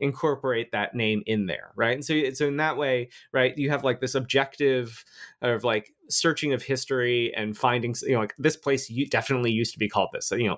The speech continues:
objectively. Uh, then, you know, you create a more modern brand around it, and so you construct,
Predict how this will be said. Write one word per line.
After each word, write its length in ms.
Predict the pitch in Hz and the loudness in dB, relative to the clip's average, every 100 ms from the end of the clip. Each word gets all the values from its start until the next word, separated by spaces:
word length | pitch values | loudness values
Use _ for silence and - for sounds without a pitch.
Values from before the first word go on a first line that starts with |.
| - | 0
objectively. 560 | 104 104 - 80 62 - - - - | 0 0 -2 -4 -6 -8 -14 -14 0
Uh, 300 | 127 117 113 | 2 2 0
then, 320 | 120 135 135 | 0 0 0
you 120 | 131 | 0
know, 140 | 120 113 | 2 2
you 360 | 117 117 110 - - _ - | 2 0 0 -4 -18 _ -18
create 500 | - 156 147 147 - - | -6 -2 0 0 -4 -4
a 80 | 131 | -2
more 260 | 135 127 | 0 0
modern 840 | 117 123 123 135 143 131 117 117 104 | 0 -2 0 2 2 0 -2 -4 -4
brand 500 | 117 117 135 131 110 | 0 2 2 0 -2
around 560 | 107 98 131 156 135 | -4 -2 -2 0 -2
it, 260 | 101 95 - 131 | -2 -2 -2 -4
and 120 | 120 | 0
so 100 | 123 | 2
you 160 | 113 | 0
construct, 1040 | 107 120 107 - - 151 143 107 - - | 0 -4 -2 -2 -2 0 0 0 -6 -10